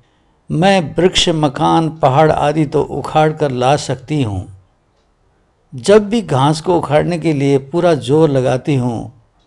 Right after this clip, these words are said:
तो वो नीचे की ओर झुक जाती है और मैं खाली हाथ ऊपर से गुजर जाती हूँ।"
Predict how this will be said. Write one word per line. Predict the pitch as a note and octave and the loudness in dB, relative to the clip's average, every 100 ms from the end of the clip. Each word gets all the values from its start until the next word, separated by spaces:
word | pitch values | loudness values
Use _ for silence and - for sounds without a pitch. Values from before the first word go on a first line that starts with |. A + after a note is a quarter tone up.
| _ _ | _ _
तो | F#3+ | 0
वो | F#3+ | 2
नीचे | F#3 D#3 G3 - B3 | 2 0 -2 -4 -4
की | A3+ | -4
ओर | - E3+ D3 | 0 2 2
झुक | A2+ G#2+ F#3 | -2 -4 -2
जाती | D3 A#2 A#2 B2 | 2 0 0 -6
है | G#2+ G2+ - - - _ _ _ _ - | -6 -10 -12 -18 -20 _ _ _ _ -4
और | F#3+ G3 | -2 0
मैं | G3+ E3+ | -2 -4
खाली | - - G#3+ A#3+ | -6 -2 0 2
हाथ | E3 C3 B2+ - | 2 0 -2 -6
ऊपर | D#3 F3+ D3+ | -4 -4 -4
से | - C3 | -4 -6
गुजर | B2 D3+ F#3 C3+ | -4 -2 0 0
जाती | A#2 A2+ A#2 | -6 -8 -10
हूँ।" | G#2 G2 G2 | -12 -12 -16